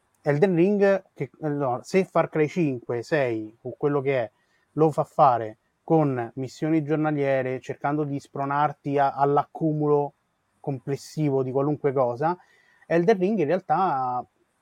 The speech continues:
fa, eh, l'esatto opposto, ovvero non ti dice nulla e ti dà soltanto un mondo da esplorare, poi sei tu che decidi quello che devi fare.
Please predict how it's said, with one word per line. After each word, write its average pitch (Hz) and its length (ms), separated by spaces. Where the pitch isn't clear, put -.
fa, 170 520
eh, 147 220
l'esatto 151 420
opposto, 165 420
ovvero 175 260
non 160 180
ti 156 100
dice 156 220
nulla 208 260
e - 60
ti 143 100
dà 151 100
soltanto 165 480
un 139 140
mondo 160 220
da 127 100
esplorare, 117 580
poi 175 220
sei - 200
tu 165 200
che 123 120
decidi 117 380
quello 117 220
che 117 100
devi 110 220
fare. 113 240